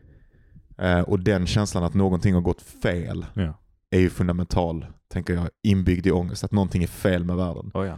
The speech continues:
Speaker 2: absolut.
Speaker 1: Och jag fick definitivt den känslan av att världen någon gång hade splittrats. Det här låter riktigt psyksjukt och det är lite psyksjukt.
Speaker 2: <laughs>
Speaker 1: Och, men på något sätt i min, i min det,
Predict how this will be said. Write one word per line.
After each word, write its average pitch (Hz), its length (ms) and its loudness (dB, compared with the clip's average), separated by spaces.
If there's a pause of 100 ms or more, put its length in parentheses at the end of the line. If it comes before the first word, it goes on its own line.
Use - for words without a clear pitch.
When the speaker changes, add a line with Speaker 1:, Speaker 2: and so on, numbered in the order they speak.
Speaker 2:
absolut. - 300 -12
Speaker 1:
Och 92 120 6
jag 95 160 4
fick 101 220 -8
definitivt 95 460 0
den 92 120 2
känslan 92 400 0
av 87 100 2
att - 200 -2 (340)
världen 95 680 0
någon 101 320 4
gång 90 180 0
hade 82 180 -2
splittrats. - 1000 -2
Det 92 80 0
här 92 160 2
låter 101 240 2
riktigt - 280 -6
psyksjukt - 600 0
och 98 60 2
det 98 80 4
är 95 60 4
lite 104 220 4
psyksjukt. 101 400 2
Speaker 2:
<laughs> - 0 -
Speaker 1:
Och, 95 140 2 (340)
men 101 140 0
på 104 120 0
något 104 140 0
sätt - 180 -4
i 107 140 0
min, 98 460 2
i 104 100 -2
min 101 280 2
det, 101 180 -2